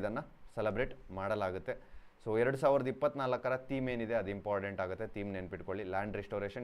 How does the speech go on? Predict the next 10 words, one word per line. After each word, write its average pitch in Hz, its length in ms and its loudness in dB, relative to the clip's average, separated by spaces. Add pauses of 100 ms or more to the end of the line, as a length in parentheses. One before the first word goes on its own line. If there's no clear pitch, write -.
desertification 101 720 -6
and 120 160 -6
drought 92 280 0
reliance. 90 340 -2 (360)
So 117 60 -4 (100)
ನಾನು 113 160 0
ನಿಮ್ಗೆ 110 220 -2
ಹೇಳ್ದಾಗೆ 110 380 2
ಟ್ವೆಂಟಿ 107 280 -2
ಟ್ವೆಂಟಿ 110 200 -2